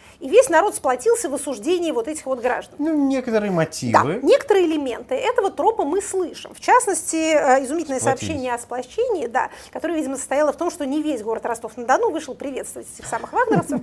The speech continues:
Speaker 1: <laughs> а некоторые люди попытались убежать из Ростова, и, судя по всему, численно их было больше, чем тех довольно отчаянных голов, которые пришли пофотографироваться.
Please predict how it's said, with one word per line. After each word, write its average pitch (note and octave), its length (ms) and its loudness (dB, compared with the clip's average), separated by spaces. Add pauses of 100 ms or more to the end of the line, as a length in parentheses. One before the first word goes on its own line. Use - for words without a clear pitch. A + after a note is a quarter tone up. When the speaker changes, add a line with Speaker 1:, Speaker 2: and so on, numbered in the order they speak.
(120)
Speaker 1:
<laughs> - 140 -10
а D4 80 -2
некоторые D#4 380 -2
люди F4 180 0
попытались D#4 440 -2
убежать D#4 380 0
из G#3 80 -12
Ростова, D4 400 4
и, D4 60 -2
судя E4 220 -6
по - 40 -16
всему, C#4+ 220 -8
численно E4 360 -6
их A#3 100 -6
было B3+ 180 0
больше, C#4+ 480 -2 (220)
чем D#4 260 -2
тех D4+ 220 0
довольно B3 260 2
отчаянных A3 480 -2
голов, C4 300 0
которые D4 340 -6
пришли B3 260 -10
пофотографироваться. - 840 -6